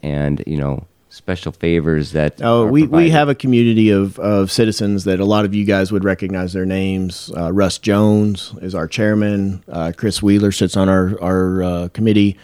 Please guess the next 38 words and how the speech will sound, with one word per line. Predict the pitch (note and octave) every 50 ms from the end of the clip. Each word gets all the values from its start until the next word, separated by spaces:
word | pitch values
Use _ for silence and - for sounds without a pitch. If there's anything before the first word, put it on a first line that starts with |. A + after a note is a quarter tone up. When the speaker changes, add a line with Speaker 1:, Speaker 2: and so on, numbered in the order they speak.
| - - - - _ -
Speaker 2:
Mike | G#2 G2+ F#2+ F#2
Lutz | - G#2 A2 G#2+ G#2 F#2+ - -
sits | - - - A2 G2 -
on | G#2+ G#2+
our | G#2 F#2+
committee. | - F#2+ F#2+ G2 F#2+ G2 G2 F#2+ F#2+ F#2 F2+ E2+ - -
Um, | F2 E2+ E2 E2+ E2 D#2+ D#2+ D#2+
and | E2+ G2 G2+ G#2
they're | G#2 G#2 G#2 G2+
none, | G2+ G#2+ A2+ A2+ A#2 A2
nobody's | A2 A2+ A#2 A#2 A2+ G#2
being | G2+ A2+ G#2+ G#2
paid. | G2 A2 G#2+ G#2 G2+ G2+
It's | F#2+ F2+ -
all | G2 G2 G2
volunteer, | F#2+ G2+ G2 F#2+ F#2+ F#2+ F#2 - G2+ G2 G2 G2 F#2+ F#2+ F#2
and, | F2 E2+ E2+ D#2+
and | F#2 F#2
we're | F#2
doing | F#2+ G2 G#2+ G#2 G2+ G2+
it | G2 G2
out | G2 G2 G2 G2
of | G2
the, | F#2+ F2+ E2+ - - - _ _ _ _ _ _ _ -
out | G#2 G2+ G#2+ G#2
of | G#2+ G#2 G2 G2+ G2+
the, | G#2 G2 G2 F#2+ F#2 F#2+ F#2+
uh, | F#2
uh, | F#2 F2 E2 E2+ E2 F#2 F#2 F2+ F2 E2 D#2 D#2+
benefit | F#2 G#2+ A2 - G#3 A#3+ - - A2 G#2 -
that | G#2 G2 D#2+
we | F#2+ G#2
will, | G#2 G#2 G#2 G2 F#2+ F#2 F2+ - _ _ _ _
we | - A2+ G2+
will | G2 F#2+ F#2 G2
reap | G2+ A2 A2+ A2+ A2 G#2+ _ _ _ _ _
for | - - G#2+ G2+ G2
our, | F#2+ F#2+ F#2+ F#2 F#2